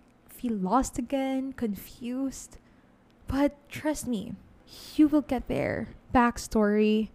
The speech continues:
I keep on pleasing other people just for them to love me. Sige, gag-, sige, gagawin ko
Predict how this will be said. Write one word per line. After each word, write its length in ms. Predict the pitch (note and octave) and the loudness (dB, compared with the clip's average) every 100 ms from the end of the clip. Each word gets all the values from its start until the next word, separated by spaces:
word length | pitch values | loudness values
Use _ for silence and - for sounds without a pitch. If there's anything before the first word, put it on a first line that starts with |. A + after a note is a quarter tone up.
| - | -4
I 160 | A#3 A#3+ - | -2 -2 -4
keep 360 | - B3+ - | -4 -4 -2
on 520 | A#3 A3+ G#3+ G#3+ G#3+ G#3+ _ _ _ _ - - | 0 2 0 -2 -4 -8 _ _ _ _ -20 -2
pleasing 360 | A#3+ G#3+ A3 | 0 2 0
other 320 | - G#3 G#3+ | 0 -2 -2
people 560 | G#3 - - - - G#3+ _ _ _ | -2 -6 -8 -8 -6 -10 _ _ _
just 460 | - A#3+ - - - _ _ _ - - | -6 -4 -4 -12 -16 _ _ _ -20 -16
for 280 | - A#3 A3+ | -4 0 2
them 220 | G#3+ G#3 | 2 0
to 100 | - | 0
love 320 | A3 A3 G#3 - | 0 0 -2 -8
me. 280 | A#3 G3+ - _ _ _ _ - | -10 -10 -14 _ _ _ _ -6
Sige, 160 | B3+ G#3 F#3+ | -2 2 2
gag-, 320 | F#3 F#3+ F#3+ | 4 0 -2
sige, 240 | - G#3+ A#3 | -4 0 0
gagawin 560 | F#3+ F#3 F#3 F#3 - | 2 0 2 0 -2
ko 80 | - | -8